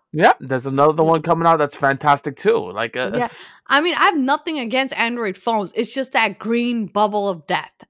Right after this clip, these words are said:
Speaker 2: It just, it just feels weird. And Android users know what I'm talking about. They know they've been discriminated against because they have the green bubble. They know what I'm talking about.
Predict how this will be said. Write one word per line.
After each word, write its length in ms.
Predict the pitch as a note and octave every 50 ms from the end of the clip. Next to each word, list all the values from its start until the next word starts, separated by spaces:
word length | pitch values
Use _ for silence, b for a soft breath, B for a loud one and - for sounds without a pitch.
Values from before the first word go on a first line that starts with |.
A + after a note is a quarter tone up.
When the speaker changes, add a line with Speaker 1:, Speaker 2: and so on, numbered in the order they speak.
| _
Speaker 2:
It 160 | - G#3+ A3+ G3
just, 160 | C#4 C#4 G3 - _ _
it 180 | - - B3 A3
just 220 | D4 D#4 - - _ _
feels 400 | - A3+ A3+ A3+ A3 A3 A3+ G#3+
weird. 280 | G3 G#3 G3 F#3+ F#3+ F#3 -
And 280 | A#3 C4 C4+ B3+ A#3 - -
Android 420 | C4 C#4+ D4+ E4 F#4 F#4+ F#4 C#4+ A#3+ G#3 F3 D3
users 540 | G3+ G#3 A#3 B3 A#3 D4 D#4 F#4 F#4 - -
know 220 | - A3+ A#3+ A#3+ B3+
what 180 | C#4 C4+ B3+
I'm 140 | B3+ A#3+ A3+
talking 380 | - B3 A3+ B3+ B3 - B3 A#3
about. 260 | A3 G3+ F#3 F#3 E3+
They 140 | B3 C#4+ C#4+
know 180 | C4 C4+ C4+
they've 160 | B3+ B3+ B3
been 180 | A#3+ B3 B3 A#3+
discriminated 720 | G3+ A#3 - - - A3+ B3 A#3 A3+ G#3 G#3 G#3 G#3 G3+
against 320 | G3+ G3+ G#3 G3+ G#3+ - b b b b b
because 280 | - C#4 - C4+ B3+ A#3
they 60 | A#3+
have 140 | A#3+ A#3 G#3
the 80 | G#3
green 240 | G3 F#3+ A#3+ A3 G#3
bubble. 300 | F#3+ F#3 F#3 E3+ D#3+ E3 -
They 180 | A3+ B3+ C#4+
know 460 | B3+ A#3 G#3+ G#3+ A3+ A#3+ B3 B3 A3
what 240 | G3 F3 F3+ G#3 G#3
I'm 160 | G3+ G3+ G3+
talking 420 | G3+ - G#3 G#3 G#3+ G#3+ - F#3+ F3+
about. 360 | F3 F#3+ E3+ D#3+ C3 F#2 -